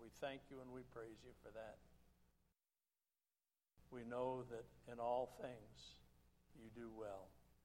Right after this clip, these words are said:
We thank you. We ask your blessings on this hour this morning in Jesus' name. Amen. Thank you. You may be seated.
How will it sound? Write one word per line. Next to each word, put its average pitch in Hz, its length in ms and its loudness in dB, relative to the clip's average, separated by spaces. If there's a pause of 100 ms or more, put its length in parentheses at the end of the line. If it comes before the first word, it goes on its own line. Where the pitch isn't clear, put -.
(420)
We 120 100 -4
thank 135 380 0
you. 147 160 -2 (120)
We 120 220 0
ask 123 260 0
your 120 100 -4
blessings 139 680 2 (500)
on 117 140 -4
this 117 180 -2
hour 131 240 6
this 139 240 0
morning 101 280 -6 (140)
in 101 80 -12
Jesus' 101 480 -6
name. 95 240 -10 (680)
Amen. 95 280 -6 (240)
Thank 131 200 2
you. 127 80 0
You 120 40 -2
may 120 80 -2
be 117 140 -6
seated. 101 400 -2